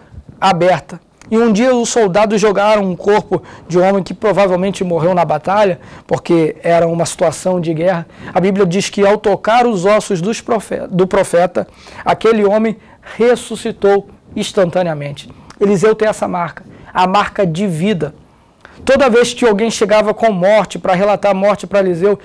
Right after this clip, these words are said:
Eliseu declarava vida. A morte na panela, ele disse: "Não,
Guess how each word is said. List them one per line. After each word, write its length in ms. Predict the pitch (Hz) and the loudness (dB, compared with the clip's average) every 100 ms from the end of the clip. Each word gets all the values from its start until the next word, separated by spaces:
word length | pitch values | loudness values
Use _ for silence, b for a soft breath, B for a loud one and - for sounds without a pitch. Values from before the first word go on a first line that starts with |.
| B B | B B
Eliseu 440 | 190 185 185 208 | 2 2 2 2
declarava 720 | 185 180 175 175 208 208 190 b b - | 0 -2 0 2 2 2 -2 b b -6
vida. 440 | 147 190 151 139 - - | 0 0 0 -8 -16 -4
A 140 | 185 180 | 0 2
morte 420 | 180 233 202 214 | 4 2 2 0
na 140 | 208 | 0
panela, 420 | 196 185 180 180 | 2 0 2 2
ele 120 | 170 165 | 0 -4
disse: 200 | 165 180 | -6 -2
"Não, 220 | 202 | 0